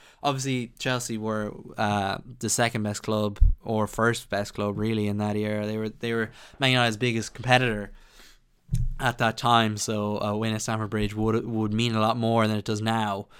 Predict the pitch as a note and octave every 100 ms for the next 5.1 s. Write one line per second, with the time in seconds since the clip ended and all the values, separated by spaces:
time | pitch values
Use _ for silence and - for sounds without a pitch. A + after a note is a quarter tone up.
0 | - - - A#2 A2 A2 - - - E3
1 | E3 E3 C#3+ C3 D#3+ F3 D3 D3 - C3+
2 | C3 F3+ E3 B2+ - A#2+ G#2+ - - -
3 | - G#2+ G#2 G#2 A2 G#2+ G#2+ A2 - A2+
4 | A2+ G#2+ G#2+ G#2+ G#2+ G#2 A#2 A#2 G2 G2